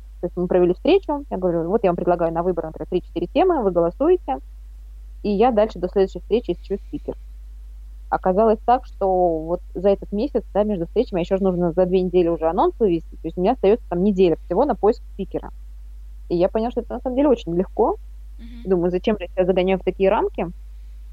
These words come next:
Speaker 1: А ещё спикеры иногда могут отказываться, э, неожиданно, преимущественно по ночам. И вот это вот как будто
Speaker 2: <laughs>
Speaker 1: лишний стресс. А, думаю, нет, надо что-то ещё придумать. А,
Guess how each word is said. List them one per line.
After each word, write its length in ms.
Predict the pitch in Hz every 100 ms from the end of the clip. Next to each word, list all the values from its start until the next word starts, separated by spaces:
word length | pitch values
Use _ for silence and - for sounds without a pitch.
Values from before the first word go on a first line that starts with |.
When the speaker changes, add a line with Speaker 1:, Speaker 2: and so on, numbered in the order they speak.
| - -
Speaker 1:
А 140 | -
ещё 160 | 180 202
спикеры 400 | 208 202 185 190
иногда 260 | 190 185
могут 220 | 190 185
отказываться, 680 | 190 - 339 330 240 - 160 - - - - -
э, 280 | 156 160 - -
неожиданно, 580 | 180 180 170 165 165 - - - - - - - - - - - -
преимущественно 560 | 208 196 202 - 190
по 80 | 185
ночам. 440 | 190 214 196 160 - -
И 120 | 208
вот 120 | 202
это 160 | 247 240
вот 80 | 214
как 100 | 190
будто 220 | 202 202
Speaker 2:
<laughs> 60 | 202
Speaker 1:
лишний 280 | 220 220 220
стресс. 260 | - 339 403 - - - - - - - - - - - - -
А, 520 | 220 214 208 202 190 208 202 208
думаю, 340 | 202 220 233
нет, 160 | 220 202
надо 220 | 214 233
что-то 220 | - 226
ещё 160 | 240 220
придумать. 460 | 220 277 392 392 -
А, 520 | 165 208 202 196 185